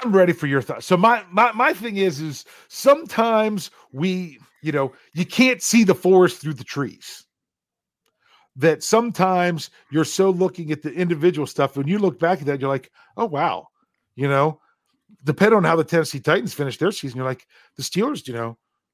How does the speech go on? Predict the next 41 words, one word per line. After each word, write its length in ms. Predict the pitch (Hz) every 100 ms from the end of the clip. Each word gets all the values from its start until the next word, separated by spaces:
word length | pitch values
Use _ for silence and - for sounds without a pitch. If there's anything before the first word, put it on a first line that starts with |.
| _ _ _ -
that's 220 | 160 196
a 20 |
pretty 220 | 180 165
good 180 | 139 139
team 160 | 214 269
that 120 | -
they 120 | 139
beat 220 | 113 107
there." 400 | 135 196 190 - _ _ _ _ _ -
You 140 | 139
know, 340 | 139 143 175 - _ _ _ _ _ -
that, 460 | 143 156 151 180 156
that's 220 | 190 196
a, 160 | 175 160
that's 260 | 170 190
another, 560 | 247 196 208 185 170 156 -
th-, 140 | 120 _ _ 123 - _ 147
we 100 | 160
said 200 | - 190
the 80 | 175
same 200 | 185 180
thing 140 | 160
about 260 | 143 139 107
Buffalo 400 | 170 190 175 160
early 280 | 147 139 127
in 80 |
the 60 | 113
season. 520 | - 202 220 180 208 - _ - _ -
They 120 | 202
had 220 | 220 220
some 160 | - 175
teams, 220 | 170 175
but 160 | 160 -
then 140 | 190
at 100 | 147
the 60 | 160
same 280 | - 160
time, 360 | 143 156 190 147
you're 100 | 131
like, 360 | 127 120 - _ _ - - _ _ _ _
um, 540 | 127 123 120 113 113